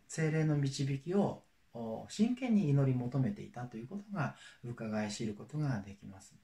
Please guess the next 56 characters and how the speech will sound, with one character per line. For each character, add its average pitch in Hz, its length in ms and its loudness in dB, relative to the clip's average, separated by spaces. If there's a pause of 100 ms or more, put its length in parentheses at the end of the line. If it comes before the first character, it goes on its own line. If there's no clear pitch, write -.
(260)
そ 233 160 2
し - 80 -4
て 262 120 0
興 262 180 2
味 262 100 6
深 254 320 0
い 196 60 6
の 117 100 2
は 101 80 -4
で 101 80 -8
す - 120 -12
ね、 120 280 -2 (840)
礼 220 340 6
拝 220 340 4
と 143 160 4
断 117 240 4
食 175 180 -2
っ - 20 -20
て - 80 -4
い 110 40 2
う - 20 2
の 101 60 0
を - 40 -14
こ - 140 -10
う 107 40 2
並 196 220 4
べ 156 80 4
て - 240 -8 (440)
書 - 80 -10
か 98 120 -4
れ 92 100 -6
て - 280 -14
い 104 40 -8
ま 95 140 -8
す - 120 -10
よ - 80 -18
ね。 - 280 -20
で、 143 80 2
礼 254 200 8
拝 339 220 4
っ - 40 0
て - 180 -4
い 170 120 4
う 120 40 6
の 101 180 2
は、 127 280 0 (680)
あ 95 540 -8
ー、 - 40 -20
定 135 100 2
期 127 80 -4
的 107 140 -8
に 104 80 -2
行 95 160 -6
わ 85 140 -12
れ - 80 -18
る。 - 100 -20